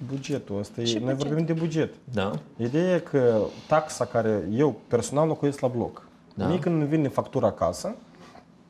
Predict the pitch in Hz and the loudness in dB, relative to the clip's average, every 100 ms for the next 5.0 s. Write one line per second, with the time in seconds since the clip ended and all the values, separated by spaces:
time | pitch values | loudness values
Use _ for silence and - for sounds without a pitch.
0 | - 113 165 185 185 175 160 135 143 170 | -6 0 2 4 8 8 8 4 2 2
1 | 151 147 175 165 160 160 165 160 151 151 | 2 0 2 2 2 2 2 0 2 0
2 | 147 117 - 127 110 120 120 143 - 110 | 2 -2 0 0 0 -2 4 4 4 -4
3 | 147 120 131 120 - 113 139 - 113 127 | -2 -2 0 -2 0 -2 -2 -4 -2 -2
4 | 123 113 127 135 113 107 123 110 117 156 | -2 -2 -2 0 -2 2 2 4 2 0